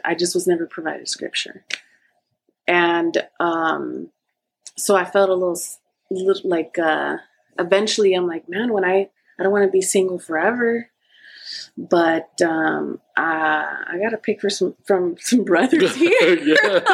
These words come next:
Speaker 1: Like,
Speaker 2: Like,
Speaker 1: I,
Speaker 2: <laughs>
Speaker 1: slim pickings, everyone's
Speaker 2: Yeah.
Speaker 1: married and,
Speaker 2: Yeah.
Speaker 1: or young, very young, you
Speaker 2: Yeah.
Speaker 1: know, and I was like, "Wow, I'm very, very restricted on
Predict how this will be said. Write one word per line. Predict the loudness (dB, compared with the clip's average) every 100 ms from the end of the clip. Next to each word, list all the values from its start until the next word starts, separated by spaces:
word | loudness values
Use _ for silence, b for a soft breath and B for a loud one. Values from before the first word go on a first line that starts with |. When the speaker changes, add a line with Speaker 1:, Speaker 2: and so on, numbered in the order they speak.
| 2 2
Speaker 1:
Like, |
Speaker 2:
Like, | 2 2 2
Speaker 1:
I, | 2 2 2 2 0 -2 -6 -8 -10 -14 -12 -6
Speaker 2:
<laughs> | -4 -6 -4 -2 -2 -4 -6 -8 -10
Speaker 1:
slim | -8 -2 -2 0
pickings, | 0 0 0 -2 0
everyone's | 2 2 2 0
Speaker 2:
Yeah. |
Speaker 1:
married | -2 -2 0 0 2 2
and, | 2 2
Speaker 2:
Yeah. | 2
Speaker 1:
or | 2 0 -2
young, | -2 0 0 0 -2
very | -4 -2 -2
young, | -2 -2 -2 -4
you | 0 0
Speaker 2:
Yeah. |
Speaker 1:
know, | 0 -2 -8
and | -14 -16 _ _ _ _ _ _ _ -6
I | -4
was | -2
like, | -4 -2
"Wow, | -2 0 0
I'm | 0 2
very, | 2 4 0 0
very | 0 2 2
restricted | 2 0 0 0 -2 -4 -6 -6 -6
on | -6 -4 -6